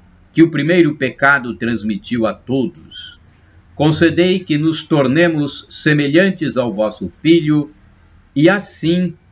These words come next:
como trouxemos pela natureza a imagem do homem terreno,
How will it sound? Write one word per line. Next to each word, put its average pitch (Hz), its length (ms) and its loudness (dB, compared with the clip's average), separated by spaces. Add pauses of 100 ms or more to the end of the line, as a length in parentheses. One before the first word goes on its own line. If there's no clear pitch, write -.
(160)
como 147 280 -4
trouxemos 135 1000 -2
pela 156 320 2
natureza 117 880 -2 (400)
a 131 140 2
imagem 147 580 0
do 120 140 -4
homem 117 420 2
terreno, 107 800 -4